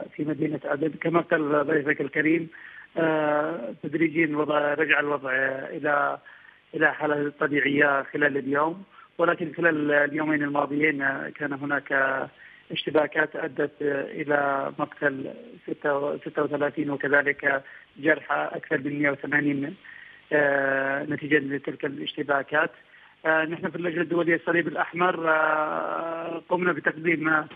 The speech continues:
العمل الجراحي بمستشفى الجمهورية ب-، بعدن، وكذلك مستشفى المنصورة الذي تدعمه اللجنة الدولية للصليب الأحمر باستقبال وت-، ال-،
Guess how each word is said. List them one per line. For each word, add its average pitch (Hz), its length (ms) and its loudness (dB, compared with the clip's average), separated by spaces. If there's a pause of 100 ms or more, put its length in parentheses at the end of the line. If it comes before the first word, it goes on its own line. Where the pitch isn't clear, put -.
(400)
العمل 156 460 6
الجراحي 160 460 2
بمستشفى 147 480 -2
الجمهورية 147 640 2
ب-، 143 440 2
بعدن، 147 420 4
وكذلك 170 500 2
مستشفى 165 420 -2
المنصورة 170 500 2
الذي 160 360 0 (440)
تدعمه 160 340 6
اللجنة 160 260 4
الدولية 160 300 2
للصليب 151 300 0
الأحمر 156 380 2 (160)
باستقبال 156 1000 2
وت-، 160 200 2 (600)
ال-، 151 220 4